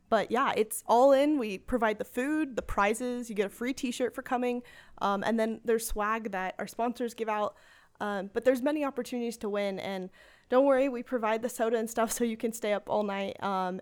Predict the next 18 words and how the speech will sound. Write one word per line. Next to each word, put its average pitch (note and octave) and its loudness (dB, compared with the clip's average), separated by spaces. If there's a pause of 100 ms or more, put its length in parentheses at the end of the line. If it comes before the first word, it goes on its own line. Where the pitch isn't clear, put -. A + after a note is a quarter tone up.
and G3 -4
take C#4+ -6
those C4+ -2
classes. G3 -6 (400)
But A#3 0
we A3+ 0
also B3+ 2
have A#3+ -2
other A#3 2
opportunities, G#3 -4 (100)
um, G3 -4
to - -6
give C#4 -2
students B3 -4
a G#3+ -2
break F#3+ -6
if - -18
you, G#3+ -12